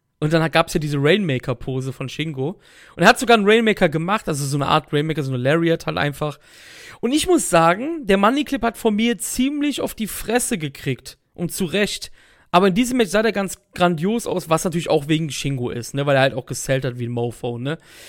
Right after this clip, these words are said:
Ähm, muss sagen, ich kann das sehen, was du sagst, dass du ein bisschen mehr erwartet hast.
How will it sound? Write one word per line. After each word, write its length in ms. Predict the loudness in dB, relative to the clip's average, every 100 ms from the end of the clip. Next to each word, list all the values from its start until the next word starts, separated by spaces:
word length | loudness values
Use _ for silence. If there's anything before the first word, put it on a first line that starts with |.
| -20 -20 -6
Ähm, 320 | 0 0 -2 -8 _ _ _ _ _ _ _ _ _ _ _ _ _ _ _ _ _ _ _ _ _ -4
muss 420 | 0 2 2 0
sagen, 720 | 0 2 2 0 -2 -6 -6 -12 _ _ _ _ _ -8
ich 180 | -6 0
kann 260 | 0 0
das 220 | -2 -2 -2
sehen, 420 | 0 2 2 -2
was 140 | -4
du 120 | -6
sagst, 300 | -4 -4 -4
dass 120 | -8 -10
du 80 | -12 -12
ein 100 | -8
bisschen 320 | -6 -4 -2
mehr 140 | -2 -2
erwartet 500 | 0 0 0 -2 -6
hast. 180 | -8